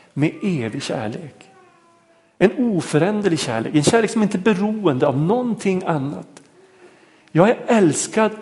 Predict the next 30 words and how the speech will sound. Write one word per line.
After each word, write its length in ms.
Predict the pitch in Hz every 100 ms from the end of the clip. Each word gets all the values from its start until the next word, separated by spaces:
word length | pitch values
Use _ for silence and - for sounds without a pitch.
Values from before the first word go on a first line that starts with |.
| -
av 160 | 175
högsta 500 | 156 196 190 - -
instans, 640 | 175 165 156 143 143 - - - - _ _ -
hur 380 | - 233 262
mycket 240 | 226 185 196
jag 140 | 180
än 80 | 165
har 60 | 147
misslyckats. 800 | 131 - 160 156 - - - - _ _ _ - - - _ _ _ _ _ _
Hur 220 | 165 233
mycket 340 | 220 214 220 202
än 160 | 196
den 100 | 180
här 180 | 165 151
bilden, 560 | 190 208 214 180 139 131
avbilden 880 | 180 180 151 139 170 196 196 147 131
som 160 | 147 131
fanns 300 | 151 160 156
där 80 |
från 140 | 147 135
början, 320 | 143 151 120
har 60 | 131
grumlats. 720 | 139 131 123 - - - - _ _ _ _ _ _ _ _ _ _ _ _ _ _
Så 140 | -
är 40 | 185
jag 140 | -
älskad 600 | 185 147 - - - 135
med 120 | 120 -
evig 380 | 170 127 135
kärlek. 600 | - 131 143 151 - _